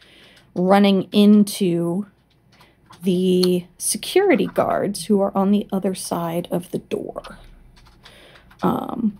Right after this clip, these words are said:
and I think I am using the fate move, introduce a threat standing in the way of your mission.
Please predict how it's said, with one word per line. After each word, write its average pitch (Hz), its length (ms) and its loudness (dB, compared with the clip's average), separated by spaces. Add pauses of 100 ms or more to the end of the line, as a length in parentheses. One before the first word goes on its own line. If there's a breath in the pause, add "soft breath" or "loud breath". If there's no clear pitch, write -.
(140)
and 208 200 -6
I 247 240 6
think 180 500 -2
I 196 600 0 (760)
am 170 540 -4 (1500)
using 208 380 6
the 202 60 -2
fate - 320 0
move, 190 380 2
introduce 226 580 2
a 202 60 -2
threat 202 420 0
standing 196 440 0
in 190 100 0
the 185 80 -2
way 180 220 0
of 185 100 -6
your 185 100 -4
mission. 226 360 -2